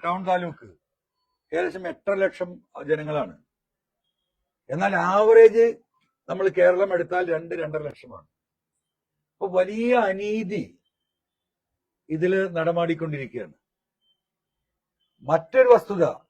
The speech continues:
നമ്മുടെ കേ-, ഇന്ത്യയിലെ എട്ട് സംസ്ഥാനങ്ങൾ, അതിന്റെ ഡീറ്റെയിൽസ് ഒക്കെ നമ്മൾ, എന്താ പറയാ, ബുക്ക് ഫോർമാറ്റിൽ വരുന്നുണ്ട്.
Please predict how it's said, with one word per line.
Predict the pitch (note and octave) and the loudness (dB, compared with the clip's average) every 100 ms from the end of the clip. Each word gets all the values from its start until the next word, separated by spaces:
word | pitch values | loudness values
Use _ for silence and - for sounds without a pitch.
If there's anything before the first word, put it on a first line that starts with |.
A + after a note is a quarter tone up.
| _ _ _ _ _ _ _ _ _ _ _ _ C3 | _ _ _ _ _ _ _ _ _ _ _ _ -8
നമ്മുടെ | E3+ G3+ A3 A3 A#3 - - _ _ _ - | -2 2 4 2 0 -6 -14 _ _ _ -10
കേ-, | D#3 E3+ D#3+ D3 - D3 | -8 -8 -10 -16 -10 -6
ഇന്ത്യയിലെ | E3 F#3 G#3 G#3+ G3 | -6 -6 -6 -2 -2
എട്ട് | - - A#3 | -4 -10 -6
സംസ്ഥാനങ്ങൾ, | G3 F#3 - F3+ E3+ - B2 | -4 -4 -4 -4 -4 -8 -10
അതിന്റെ | E3 F#3 | -10 -12
ഡീറ്റെയിൽസ് | F3 G3 F#3+ | -8 -6 -6
ഒക്കെ | G3 - F#3+ | -8 -8 -10
നമ്മൾ, | F#3 F#3+ F#3+ _ _ _ D#3 | -8 -8 -8 _ _ _ -6
എന്താ | F3 | -2
പറയാ, | F3 F3+ F3 | 0 0 -2
ബുക്ക് | D#3+ D3 | -4 -8
ഫോർമാറ്റിൽ | - F#3 F3+ E3+ F3+ | -2 -2 -2 -6 -6
വരുന്നുണ്ട്. | E3+ D#3 C#3+ | -6 -6 -10